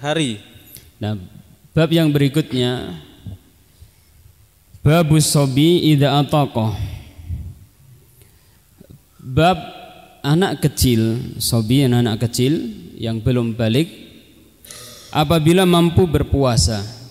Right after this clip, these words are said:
Speaker 2: Anak kecil apabila mampu untuk berpuasa, maka hendaknya dilatih untuk berpuasa. Para ulama, di antaranya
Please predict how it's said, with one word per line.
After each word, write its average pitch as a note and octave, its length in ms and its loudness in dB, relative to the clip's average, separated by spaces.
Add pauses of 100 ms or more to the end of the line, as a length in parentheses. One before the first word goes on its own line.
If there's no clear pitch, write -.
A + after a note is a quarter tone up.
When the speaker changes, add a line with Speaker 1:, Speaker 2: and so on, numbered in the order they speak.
(680)
Speaker 2:
Anak F#3 320 0
kecil D#3 240 2
apabila C#3+ 560 2
mampu D#3+ 480 0
untuk C#3+ 240 0
berpuasa, B2 880 -2
maka E3 240 0
hendaknya D3+ 480 2
dilatih C3 640 0 (560)
untuk D3+ 400 0
berpuasa. A#2 640 -2 (2500)
Para D#3+ 240 2
ulama, F3 480 2 (1400)
di C3 100 -2
antaranya C#3 720 4